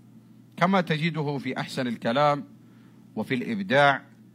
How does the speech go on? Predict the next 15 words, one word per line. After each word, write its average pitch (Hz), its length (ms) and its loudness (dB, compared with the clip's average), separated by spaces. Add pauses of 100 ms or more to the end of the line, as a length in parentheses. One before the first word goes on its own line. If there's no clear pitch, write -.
(640)
وفي 120 240 -6
تاريخ 131 420 -2
الاحتفال 123 640 -4
بالمولد 117 500 -4
النبوي، 139 600 -2 (540)
وفي 123 280 -4
نفح 139 260 -4
الأزهار، 123 680 0 (640)
وفي 117 200 -8
القول 127 400 -2
الفصل. 160 540 -2 (680)
كلهم 202 580 2 (580)
وغيرهم 139 600 -2
كثير 180 560 -4 (720)
جزموا 220 680 0